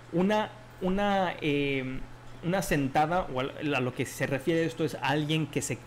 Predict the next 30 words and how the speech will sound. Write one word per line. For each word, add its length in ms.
quede 220
en 80
la 140
propiedad 280
y 40
no 100
se 140
quiera 260
salir, 480
¿sí? 240
No 160
se 140
puede 300
cancelar, 720
o 80
una 160
estadía, 640
no 100
se 100
puede 300
cancelar 580
a 80
menos 320
que 120
ambas 280
partes 400
acuerden 580
que 80
hay 180
circunstancias 1040